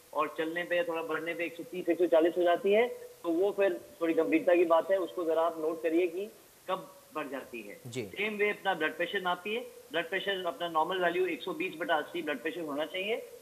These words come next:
Speaker 1: अगर आपका blood pressure बढ़ रहा है, generally यंगर एज ग्रुप में निचला वाला या diastolic blood pressure बढ़ता है,
Speaker 2: हम्म।
Speaker 1: तो आपकी value हो जाएगी एक सौ तीस बटा पचासी, एक सौ तीस बटा नब्बे।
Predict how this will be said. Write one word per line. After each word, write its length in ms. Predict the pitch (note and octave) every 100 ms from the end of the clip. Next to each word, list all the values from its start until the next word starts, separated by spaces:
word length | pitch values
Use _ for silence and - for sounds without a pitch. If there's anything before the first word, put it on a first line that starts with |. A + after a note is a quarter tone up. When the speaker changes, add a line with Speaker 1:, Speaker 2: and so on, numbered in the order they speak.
| -
Speaker 1:
अगर 220 | C#3+ F3
आपका 200 | F3+ E3
blood 240 | E3+ D#3 C#3
pressure 200 | D#3+ F3+
बढ़ 220 | D3+ D#3+
रहा 120 | F3+
है, 280 | G3+ - - - -
generally 400 | - E3+ F#3 F#3+
यंगर 260 | D#3+ F3+ F#3+
एज 180 | F#3+
ग्रुप 220 | E3+ G3 -
में 260 | G3 G#3+ - - -
निचला 380 | D3 - G3 G3
वाला 280 | F#3 F3+ F#3
या 140 | F#3
diastolic 600 | D#3+ C#3+ C#3+ - F3+ F#3
blood 160 | F3 D#3
pressure 200 | F3+ G3
बढ़ता 300 | E3 D#3+ F#3+
है, 240 | G3 B3 - -
Speaker 2:
हम्म। 160 | C3+
Speaker 1:
तो 80 | E3
आपकी 260 | E3 - F#3
value 300 | E3 F3 F3+
हो 80 |
जाएगी 300 | E3 E3+ E3
एक 160 | E3+ -
सौ 60 | -
तीस 260 | - F3+ D3+
बटा 260 | E3+ - E3
पचासी, 520 | D#3 D#3 - E3 D#3+ - - -
एक 120 | D#3 D#3
सौ 60 |
तीस 240 | E3+ F#3+ E3+
बटा 180 | E3+ E3+
नब्बे। 400 | D#3 C#3+ E3